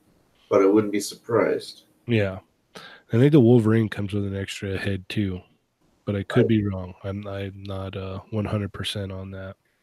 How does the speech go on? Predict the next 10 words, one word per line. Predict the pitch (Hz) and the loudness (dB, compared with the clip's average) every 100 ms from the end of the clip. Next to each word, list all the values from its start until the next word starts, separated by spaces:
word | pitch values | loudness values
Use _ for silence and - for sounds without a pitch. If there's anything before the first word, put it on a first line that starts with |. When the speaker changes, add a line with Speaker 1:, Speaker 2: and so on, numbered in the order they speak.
| _ _ _ _ _ _ | _ _ _ _ _ _
Speaker 1:
But | 117 107 | 4 6
I | |
hate | 117 143 | 8 6
to | 113 | 4
say | - 156 151 | 2 6 8
it, | 107 98 - _ _ _ _ _ _ _ _ 123 | 8 6 2 _ _ _ _ _ _ _ _ -6
as, | 104 101 - _ _ - | -4 -6 -18 _ _ -4
as | 110 101 92 - | -2 -2 -6 -16
totally | - - 147 131 123 110 104 98 95 - _ _ _ _ _ _ _ _ - | -8 2 2 2 -2 -2 -2 -6 -10 -20 _ _ _ _ _ _ _ _ -18
psyched | - - - 131 110 - - | -12 -4 2 2 2 -4 -16